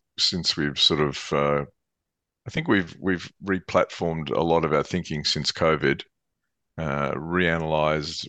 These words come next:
what's important, and just, um, the other thing is that we just have all of these calamities coming down the pipeline at us that are actually finally starting to have an impact on people's psyches.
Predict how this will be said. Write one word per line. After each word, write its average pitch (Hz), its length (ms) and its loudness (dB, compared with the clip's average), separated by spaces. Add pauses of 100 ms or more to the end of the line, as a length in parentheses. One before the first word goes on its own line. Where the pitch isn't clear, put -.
what's 76 320 -2
important, 71 640 0
and 76 340 -4
just, - 360 -4 (720)
um, - 240 -8 (380)
the 90 200 0
other 123 160 4
thing 92 220 -2
is 85 360 -2 (120)
that 80 240 0
we 92 80 0
just 92 240 0
have 90 160 2
all 92 180 6
of 82 120 0
these 80 600 2 (880)
calamities 82 600 -2
coming 80 320 -4
down 78 180 2
the 76 80 -4
pipeline 76 540 2
at 73 160 0
us - 140 -4
that 85 220 2
are 95 280 4
actually 78 320 -2
finally 92 500 0
starting 76 420 2
to 69 80 -6
have 71 200 -2
an 71 80 -2
impact 73 400 -4
on 71 160 -4
people's 69 400 -2
psyches. - 640 0